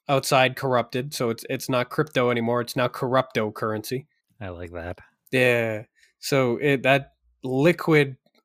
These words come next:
Speaker 1: oozing corrupto currency is now f-, starting to flood out of the mouth of this volcano and is quickly going to threaten the entire island. So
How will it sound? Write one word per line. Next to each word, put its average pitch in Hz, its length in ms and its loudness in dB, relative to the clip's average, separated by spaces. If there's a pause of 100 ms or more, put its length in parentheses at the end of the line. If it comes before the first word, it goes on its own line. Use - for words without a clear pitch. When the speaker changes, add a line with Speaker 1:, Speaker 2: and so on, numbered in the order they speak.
(100)
Speaker 1:
oozing 147 640 2
corrupto 131 580 -2
currency 123 420 -4
is 117 220 -6
now 120 480 0 (320)
f-, - 340 -12
starting 139 440 2
to 123 60 -2
flood 139 420 2
out 123 180 2
of 117 100 -2
the 117 100 -2
mouth 120 260 0
of 120 60 -6
this 113 180 -4
volcano 110 640 -4 (360)
and 123 240 2
is 113 140 -2
quickly 165 320 0
going 135 240 0
to 131 80 -4
threaten 123 400 -2
the 123 120 -2
entire 120 400 -2
island. 113 300 -4 (320)
So 120 600 0